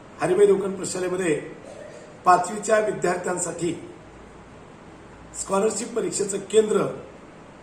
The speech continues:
या ठिकाणी ठरवण्यात आलेलं आहे.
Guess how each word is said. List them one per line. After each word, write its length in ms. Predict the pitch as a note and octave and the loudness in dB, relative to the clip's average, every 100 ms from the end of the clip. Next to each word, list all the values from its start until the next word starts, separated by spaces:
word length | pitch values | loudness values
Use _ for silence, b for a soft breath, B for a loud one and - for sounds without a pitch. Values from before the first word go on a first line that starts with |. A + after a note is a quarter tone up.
| - - - | -20 -20 -2
या 100 | G3+ F#3+ | 0 0
ठिकाणी 400 | E3 E3 E3+ F3 - - - | 0 2 0 -2 -8 -16 -6
ठरवण्यात 400 | D3+ D#3+ E3 D#3+ - | -2 0 0 -2 -6
आलेलं 340 | D3 D3 D3+ - | -4 -4 -4 -6
आहे. 220 | - A2+ | -6 -8